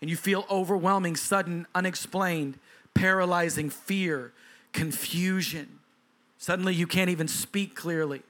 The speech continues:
Spiritual warfare, what do we do? We begin to war in the spirit.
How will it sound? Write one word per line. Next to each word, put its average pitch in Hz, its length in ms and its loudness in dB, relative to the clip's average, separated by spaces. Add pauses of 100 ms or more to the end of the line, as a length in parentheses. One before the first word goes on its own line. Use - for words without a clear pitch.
(160)
Spiritual 170 560 -2
warfare, 156 360 0
what 151 120 2
do 160 80 0
we 156 160 -2
do? 151 280 -2 (220)
We 147 80 0
begin 147 300 2
to 147 80 4
war 143 420 2
in 139 220 -6
the 131 80 -2
spirit. 143 500 -6